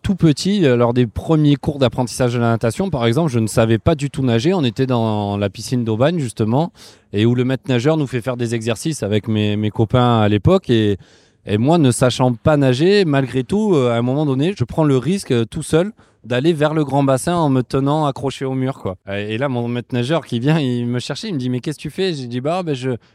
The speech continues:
j'avais envie de faire ça. » Et au lieu de me punir en disant : « Bah, t'es pas avec le groupe », il m'a, il m'a encouragé, il m'a félicité, il m'a dit : « Ah, ben, c'est bien, c'est courageux de ta part, et cetera. Bon, maintenant, reviens, il faut travailler. » Mais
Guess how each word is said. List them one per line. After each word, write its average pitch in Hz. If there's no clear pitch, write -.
j'avais 120
envie 147
de 135
faire 139
ça. » 208
Et 156
au 139
lieu 190
de 156
me 139
punir 160
en 139
disant : « 131
Bah, 127
t'es 120
pas 143
avec 135
le 127
groupe », 190
il 131
m'a, 117
il 107
m'a 127
encouragé, 139
il 196
m'a 135
félicité, 139
il 175
m'a 120
dit : « 110
Ah, 143
ben, 127
c'est 120
bien, 165
c'est 135
courageux 131
de -
ta 113
part, 156
et 143
cetera. 123
Bon, 107
maintenant, 131
reviens, 123
il 151
faut 127
travailler. » 131
Mais 135